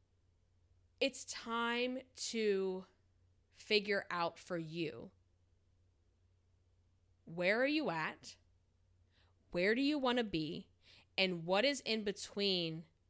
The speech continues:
pulling and having that resistance and stopping you from getting there? What is, what is the resistance? And how do we fix that piece of it? How do we fix that piece of it? And so I know for me,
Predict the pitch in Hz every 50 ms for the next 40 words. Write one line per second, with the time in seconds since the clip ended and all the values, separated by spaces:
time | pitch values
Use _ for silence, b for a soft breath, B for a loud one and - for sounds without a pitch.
0 | _ _ _ _ _ _ _ _ _ _ _ - - - 254 254 247 220 202 190
1 | 180 175 175 175 - - 185 196 - 208 202 208 208 208 214 208 185 - 190 190
2 | 170 165 185 185 - - - 170 160 165 - - 180 170 - - - 180 170 180
3 | - - 180 175 170 165 160 160 156 156 160 165 b b b b b b b -
4 | - 185 180 165 170 165 170 165 160 156 156 - - 160 165 180 185 196 208 202
5 | 190 - - 185 175 208 214 220 220 214 214 196 208 202 165 170 165 170 - -
6 | 165 165 175 - - - - - - 180 185 180 185 180 180 185 180 185 180 175
7 | - - - - 202 190 - - - - - 170 165 156 160 131 - _ - -
8 | 160 170 - - 156 - 117 - _ - - - _ _ _ _ _ _ _ _
9 | _ _ _ _ _ _ - - 196 190 196 202 190 - 190 175 - - - 156
10 | 165 - - - 160 165 - - 151 160 180 - - B B B B B B B
11 | B B B B B _ 208 214 190 - - 220 208 - - 180 196 208 208 214
12 | 208 208 202 - 220 196 185 185 196 196 190 175 165 170 175 202